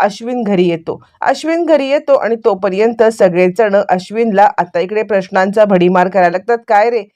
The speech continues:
काय झालं? अर्जुन कुठे आहे?" आणि या सगळ्यामध्ये आता सायली सापडली का? असं म्हटल्यावरती मधुभाऊ म्हणतात, "बोला ना,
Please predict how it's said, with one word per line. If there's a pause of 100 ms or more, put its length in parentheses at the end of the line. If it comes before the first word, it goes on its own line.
(200)
काय
झालं? (220)
अर्जुन
कुठे
आहे?" (240)
आणि
या
सगळ्यामध्ये
आता
सायली
सापडली
का? (280)
असं
म्हटल्यावरती
मधुभाऊ
म्हणतात,
"बोला
ना,